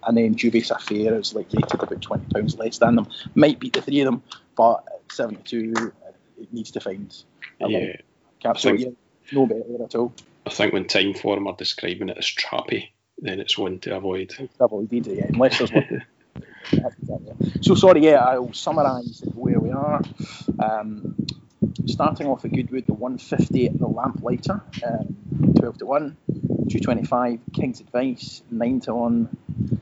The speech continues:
Speaker 1: no bet in the three o'clock, three thirty-five, I'm going for two in this.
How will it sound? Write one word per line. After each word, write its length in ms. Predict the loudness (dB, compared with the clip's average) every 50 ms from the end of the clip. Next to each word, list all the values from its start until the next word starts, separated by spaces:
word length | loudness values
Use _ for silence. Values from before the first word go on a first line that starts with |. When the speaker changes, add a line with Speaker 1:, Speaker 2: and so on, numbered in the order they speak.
| -6 -4 0
Speaker 1:
no 100 | 2 4
bet 180 | 4 4 4
in 60 | 2 -2
the 60 | -8
three 140 | -8 -10 -10
o'clock, 480 | -8 -4 0 0 0 0 -2 -8 -16 _ -20 -20
three 300 | -20 -16 -10 -8 -8 -6
thirty-five, 840 | -4 -6 -6 -6 -8 -8 -2 -2 0 0 0 0 -2 -4 -4 -8 -10
I'm 60 | -4
going 140 | -4 -4 -4
for 100 | -4 -10
two 240 | -10 -4 0 0 0
in 120 | 0 -2
this. 360 | -6 -10 -16 -16 -18 -18 -20